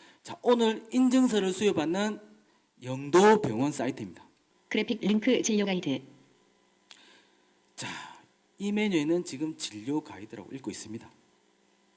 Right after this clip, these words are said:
Speaker 1: 예, 분명히 그래픽 링크라고 먼저 읽었습니다. 자, 이것은 글자가 아니라 그래픽, 즉 그림이란 거죠. 예, 메뉴가 그림으로 되어 있음에도 불구하고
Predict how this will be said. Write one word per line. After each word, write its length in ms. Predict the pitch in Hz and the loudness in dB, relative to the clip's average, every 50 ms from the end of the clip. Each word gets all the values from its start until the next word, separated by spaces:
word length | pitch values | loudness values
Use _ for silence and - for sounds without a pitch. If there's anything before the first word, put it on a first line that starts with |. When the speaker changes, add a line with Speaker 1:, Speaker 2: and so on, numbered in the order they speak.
| _ _ _ - | _ _ _ -2
Speaker 1:
예, 120 | 185 170 127 - | 0 0 0 2
분명히 460 | 208 233 269 285 277 247 233 233 - | 2 4 6 8 8 8 6 4 2
그래픽 420 | - - 147 175 170 - 226 196 | 0 4 4 4 4 2 -2 -2
링크라고 680 | 180 208 220 202 - 180 143 120 117 139 165 175 190 175 | -2 -4 -4 -2 -2 0 0 0 0 2 2 2 2 2
먼저 260 | - 104 110 110 135 | -2 -4 -8 -6 -6
읽었습니다. 420 | 135 139 123 - - - 98 87 - _ _ _ _ _ _ _ _ _ _ _ _ _ _ _ _ _ _ _ _ _ _ _ _ _ _ _ _ _ - - - - - - - _ | -6 -4 -4 -6 -8 -8 -12 -16 -16 _ _ _ _ _ _ _ _ _ _ _ _ _ _ _ _ _ _ _ _ _ _ _ _ _ _ _ _ _ -20 -20 -20 -20 -20 -20 -20 _
자, 180 | - - - - - | -14 -14 -12 -8 -2
이것은 680 | 247 262 311 294 - 220 175 170 190 208 185 - - | 2 4 4 6 6 6 6 6 4 2 -4 -10 -10
글자가 480 | - - 226 233 220 262 262 254 240 196 | 0 2 2 2 4 4 4 6 6 4
아니라 320 | 151 139 156 151 135 127 | 2 2 2 0 0 0
그래픽, 640 | - - 156 170 175 - 185 143 - - - - - - - - _ _ _ _ _ _ _ _ _ _ _ _ _ _ - | 0 4 4 6 6 6 2 2 2 0 -10 -16 -20 -20 -20 -20 _ _ _ _ _ _ _ _ _ _ _ _ _ _ -2
즉 380 | - 240 277 - - - - | 2 2 2 2 0 -16 -14
그림이란 500 | - - 220 302 320 311 320 262 202 170 | -4 4 6 8 8 8 8 6 4 4
거죠. 320 | 143 123 113 113 101 95 - - - _ _ _ _ _ _ _ _ _ _ _ _ _ _ _ _ _ _ _ _ _ _ _ _ _ _ - | 2 0 -2 -6 -8 -10 -10 -18 -20 _ _ _ _ _ _ _ _ _ _ _ _ _ _ _ _ _ _ _ _ _ _ _ _ _ _ -2
예, 320 | 175 180 151 117 92 87 - - - | 0 2 2 2 -2 -6 -12 -14 -4
메뉴가 720 | - 196 254 302 302 277 226 190 220 233 233 170 156 - | 2 4 6 8 8 6 8 8 10 10 10 10 8 4
그림으로 640 | - 190 208 254 254 254 233 220 202 208 208 202 202 | 2 4 6 6 6 6 6 8 8 8 8 6 6
되어 200 | - 180 196 175 | 6 6 8 8
있음에도 360 | 156 - - 170 170 151 127 123 | 6 6 4 2 2 2 2 2
불구하고 880 | - 160 180 185 190 170 202 262 277 247 185 123 - - - - - | 2 2 4 4 4 4 6 6 6 8 6 4 4 0 -10 -18 -20